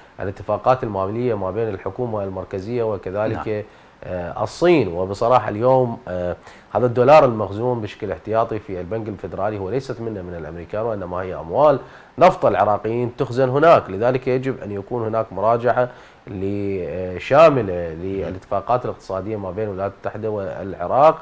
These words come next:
Speaker 2: نعم.
Speaker 1: من أجل على الأقل تخفيف ال-، ال-، ال-، الضغط الحاصل نتيجة، آه، تطبيق بعض الإجراءات التي هي
Speaker 2: طيب.
Speaker 1: هذه الإجراءات طبقت في بداية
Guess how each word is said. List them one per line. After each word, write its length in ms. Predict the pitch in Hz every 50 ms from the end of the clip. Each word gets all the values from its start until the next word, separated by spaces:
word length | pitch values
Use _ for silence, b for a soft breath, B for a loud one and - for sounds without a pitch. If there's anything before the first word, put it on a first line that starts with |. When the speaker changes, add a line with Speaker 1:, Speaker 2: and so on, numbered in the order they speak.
| B B B B B
Speaker 2:
نعم. 200 | - 113 - 98
Speaker 1:
من 180 | 107 113 117 113 - -
أجل 300 | 165 165 160 165 147 -
على 200 | - 143 160 147
الأقل 400 | 135 - 123 131 - 135 127 120 104 -
تخفيف 680 | - 123 110 - - - - 185 202 190 151 113 - - - -
ال-، 200 | 95 95 92 85
ال-، 280 | - - 92 95 92 80
ال-، 320 | 65 73 90 95 87 58 65
الضغط 480 | 92 92 92 101 143 147 127 123 -
الحاصل 460 | 110 85 - - 107 104 - 110 95 90
نتيجة، 360 | 87 - 110 104 110 110 101 - b b b b b b b b -
آه، 140 | 107 95 92
تطبيق 380 | - - 98 101 120 127 - -
بعض 160 | 104 98 98
الإجراءات 840 | 98 65 69 87 92 92 92 92 85 - 113 127 135 135 139 139 135 139 -
التي 400 | - 92 98 101 95 92 - 98
هي 120 | 92 104
Speaker 2:
طيب. 80 | 107 104
Speaker 1:
هذه 140 | 104 113 110
الإجراءات 440 | 107 101 92 107 101 104 113 113 110 -
طبقت 320 | 139 131 117 113 - 120
في 100 | - 117
بداية 380 | 101 104 107 123 127 131 131